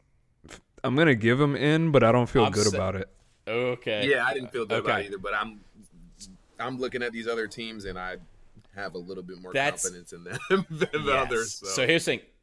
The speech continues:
Speaker 2: That's six teams. Remember, there's seven playoff teams.
Speaker 3: Right.
Speaker 2: The other team in the seventh playoff spot right now is Carolina.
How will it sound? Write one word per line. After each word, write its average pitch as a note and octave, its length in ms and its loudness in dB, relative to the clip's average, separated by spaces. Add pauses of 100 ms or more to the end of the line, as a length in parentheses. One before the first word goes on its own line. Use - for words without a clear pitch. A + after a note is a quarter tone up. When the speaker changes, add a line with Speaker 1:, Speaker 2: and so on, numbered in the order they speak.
(140)
Speaker 2:
That's D3+ 340 2
six - 420 -4
teams. - 460 -12 (240)
Remember, A#2 220 -4
there's A2+ 160 -8
seven C#3+ 400 -2
playoff B2 420 -2
teams. F2 160 -12
Speaker 3:
Right. F#2+ 220 -4 (220)
Speaker 2:
The G#2+ 260 -10
other E3 260 2
team D#3+ 360 -6
in D3+ 100 -4
the A2 80 -6
seventh C#3 540 -4
playoff A#2+ 320 -4
spot - 300 -6
right G#2+ 180 -4
now G2 260 -8
is G2 160 -10
Carolina. G#2 720 -6